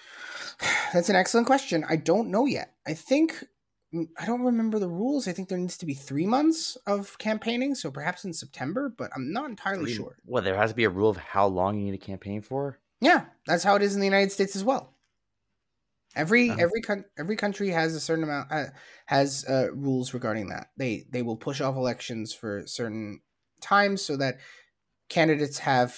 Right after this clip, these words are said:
Speaker 1: the ability to campaign. That's why special elections don't take place the day after elections. They take place months afterwards because you need time for the candidates to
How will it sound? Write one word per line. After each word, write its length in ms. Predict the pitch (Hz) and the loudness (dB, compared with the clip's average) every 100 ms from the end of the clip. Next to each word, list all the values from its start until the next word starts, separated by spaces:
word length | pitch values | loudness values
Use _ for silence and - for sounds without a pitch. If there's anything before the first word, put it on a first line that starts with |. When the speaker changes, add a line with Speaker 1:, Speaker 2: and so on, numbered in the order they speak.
| 127 | -4
Speaker 1:
the 400 | 123 117 110 - | -2 0 -2 -4
ability 400 | 131 135 131 123 | -6 -2 -2 -2
to 80 | - | -6
campaign. 380 | - 110 117 98 | -8 -8 -6 -4
That's 200 | 147 - | 0 2
why 80 | 196 | 2
special 400 | - 180 170 156 | 2 0 2 4
elections 520 | 196 214 - 165 139 | 4 2 0 -2 0
don't 220 | 156 160 | 0 0
take 200 | 175 165 | -2 -4
place 240 | - 147 139 | -2 -4 -4
the 80 | |
day 280 | 131 143 147 | -4 0 2
after 600 | 139 147 156 - 131 117 - - _ _ _ _ _ _ | 4 2 2 -2 -2 -2 -6 -20 _ _ _ _ _ _
elections. 540 | 127 175 214 - 147 139 | 2 2 2 -2 -2 0
They 80 | 139 | -2
take 260 | 160 - | -2 -4
place 240 | - 127 120 | -2 0 0
months 320 | 127 143 139 | 0 2 2
afterwards 640 | 135 - 127 117 123 - | 0 0 -6 -8 -10 -16
because 340 | - 127 123 | -14 -10 -8
you 80 | 127 | -4
need 240 | 135 135 135 | 0 0 -2
time 320 | 127 127 131 | -4 -4 -6
for 160 | - | -6
the 80 | 131 | -6
candidates 540 | - 131 113 120 - - | -4 -4 -2 -4 -6 -10
to 320 | - 104 | -10 -10